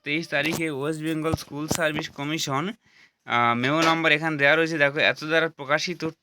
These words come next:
টেট দু হাজার এগারো এর টেট সার্টিফিকেট লাইফ টাইম ভ্যালিডিটি সংক্রান্ত নোটিফিকেশন প্রকাশ করে সব টেট সার্টিফিকেটগুলিকে লাইফ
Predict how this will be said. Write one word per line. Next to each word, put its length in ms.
টেট 240
দু 180
হাজার 260
এগারো 380
এর 260
টেট 200
সার্টিফিকেট 640
লাইফ 340
টাইম 240
ভ্যালিডিটি 420
সংক্রান্ত 520
নোটিফিকেশন 720
প্রকাশ 400
করে 320
সব 280
টেট 180
সার্টিফিকেটগুলিকে 920
লাইফ 260